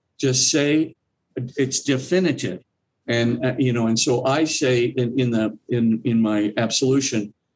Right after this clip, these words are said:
"And I absolve you from all your sin. In the name of the Father, and the Son, and the Holy Spirit, amen." And then I tell them afterwards, "You gotta believe this. You don't have to confess this anymore. Don't do it.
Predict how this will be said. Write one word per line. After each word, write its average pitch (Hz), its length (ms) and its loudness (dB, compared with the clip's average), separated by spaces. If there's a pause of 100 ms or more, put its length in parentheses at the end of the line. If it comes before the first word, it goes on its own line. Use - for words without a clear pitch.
"And 120 160 0
I 147 120 2
absolve 131 540 0
you 127 160 0
from 123 460 -2
all 165 640 0
your 127 540 0
sin. - 460 -2 (540)
In 110 120 0
the 110 100 2
name 113 180 2
of 110 60 2
the 107 80 -4
Father, 107 260 0
and 101 80 0
the 95 80 -4
Son, 104 120 -2
and 104 80 0
the 107 40 -4
Holy 110 160 -2
Spirit, 98 280 -2
amen." 117 280 -2 (360)
And 123 120 2
then 131 100 2
I 131 100 0
tell 160 280 0
them 107 80 2
afterwards, - 560 -4
"You 127 140 0
gotta 156 360 0
believe 131 480 0
this. 95 380 -6 (600)
You 135 180 0
don't 156 400 0
have 147 180 2
to - 80 -14
confess 127 460 0
this 127 180 0
anymore. 113 380 0 (340)
Don't 151 420 0
do 131 240 2
it. - 140 -12